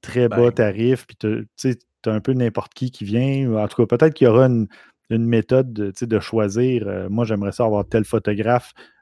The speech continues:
Speaker 1: tu sais, moyennant un préavis de quarante-huit heures ou de une semaine ou peu importe, je sais pas, là.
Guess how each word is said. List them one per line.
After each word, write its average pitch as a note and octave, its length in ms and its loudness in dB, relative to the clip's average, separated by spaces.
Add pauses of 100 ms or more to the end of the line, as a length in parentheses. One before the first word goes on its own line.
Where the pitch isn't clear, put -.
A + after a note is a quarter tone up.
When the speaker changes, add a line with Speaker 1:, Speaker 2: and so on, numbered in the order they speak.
Speaker 1:
tu B2 100 0
sais, A#2 40 2
moyennant A2+ 520 4
un A2+ 160 4
préavis A2+ 460 0
de - 60 -20
quarante-huit G#2 540 -2
heures A#2+ 260 2
ou G#2+ 80 -6
de G2 300 -6
une A2 160 -2
semaine A#2 440 -4
ou G#2 60 -8
peu A2 120 -6
importe, A#2 360 -4
je G2 80 -6
sais - 160 -10
pas, D3+ 200 -4
là. D3+ 160 -4